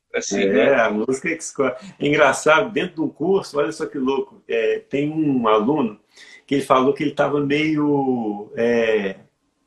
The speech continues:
Speaker 2: desanimado um tempo atrás, querendo parar, e ele tava assistindo o Jô Soares. Quem tava no Jô Soares era o Arthur Maia. E aí, no meio da
Speaker 1: Ah, olha.
Speaker 2: entrevista, o Arthur Maia falou assim, é, "Gente,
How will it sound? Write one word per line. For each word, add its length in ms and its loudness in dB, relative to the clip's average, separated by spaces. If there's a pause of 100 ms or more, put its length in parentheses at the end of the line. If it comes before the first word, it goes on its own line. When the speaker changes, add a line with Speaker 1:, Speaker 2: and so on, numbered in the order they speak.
(500)
Speaker 2:
desanimado 1200 2
um 120 -4
tempo 380 0
atrás, 640 0
querendo 320 -2
parar, 460 2
e 80 -2
ele 60 -8
tava 180 0
assistindo 500 -6
o 40 -6
Jô 120 -2
Soares. 680 0
Quem 180 2
tava 360 2
no 100 0
Jô 140 -4
Soares 760 -2
era 320 2
o 100 2
Arthur 300 -2
Maia. 400 0 (960)
E 100 4
aí, 160 4
no 140 2
meio 300 2
da 80 0
Speaker 1:
Ah, 220 6
olha. 160 6 (100)
Speaker 2:
entrevista, 440 -8 (120)
o 80 0
Arthur 320 0
Maia 240 0
falou 240 -4
assim, 460 -6 (460)
é, 640 -2
"Gente, 720 -4